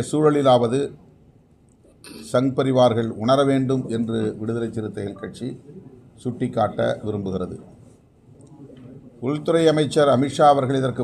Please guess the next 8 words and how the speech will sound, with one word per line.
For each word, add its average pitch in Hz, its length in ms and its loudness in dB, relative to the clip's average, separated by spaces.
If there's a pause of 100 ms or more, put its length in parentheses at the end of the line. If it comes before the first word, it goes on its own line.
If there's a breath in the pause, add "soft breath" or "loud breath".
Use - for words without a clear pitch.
பொறுப்பேற்க 139 540 -2
வேண்டும் 135 340 -2
என்று 123 220 -2
விடுதலை 131 340 -2
சிறுத்தைகள் 127 420 -4
கட்சியின் 113 440 -6
சார்பிலே 113 420 0 (1500)
வலியுறுத்துவதற்கு 131 840 0